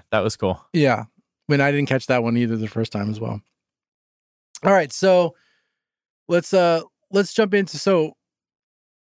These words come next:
Speaker 2: we brought back Captain Carson Teva. Teva? Is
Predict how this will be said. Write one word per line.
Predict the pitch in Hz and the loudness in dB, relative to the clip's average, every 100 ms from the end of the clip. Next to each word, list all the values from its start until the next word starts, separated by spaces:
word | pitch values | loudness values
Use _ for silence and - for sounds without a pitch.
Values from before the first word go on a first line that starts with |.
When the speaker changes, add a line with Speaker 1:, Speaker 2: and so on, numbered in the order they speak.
| _ _ - | _ _ -4
Speaker 2:
we | 160 | -2
brought | 151 185 190 | 2 2 2
back | 196 175 | 0 -2
Captain | - 170 - 175 | -2 -2 -2 -8
Carson | - 160 156 156 139 | -2 0 0 -2 -6
Teva. | - 143 147 156 | 0 0 0 -4
Teva? | - 160 170 | -4 -2 0
Is | 214 | -2